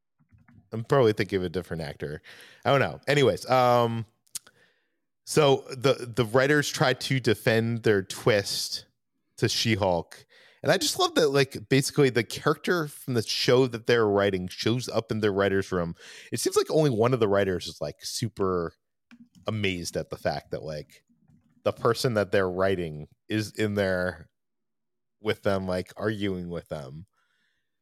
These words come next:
Uh, but She-Hulk thinks that the same, st-, like, that this is the same story as every other Marvel thing, and the writers say,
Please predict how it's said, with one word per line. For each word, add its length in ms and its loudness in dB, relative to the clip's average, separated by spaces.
Uh, 300 0
but 540 -2
She-Hulk 460 0
thinks 360 -2
that 120 -4
the 80 -4
same, 300 -2
st-, 520 -10
like, 220 -2
that 120 -4
this 200 -2
is 60 -14
the 100 -4
same 260 -2
story 300 2
as 80 -2
every 300 -2
other 160 2
Marvel 400 0
thing, 580 -4
and 320 -10
the 60 -8
writers 400 0
say, 380 0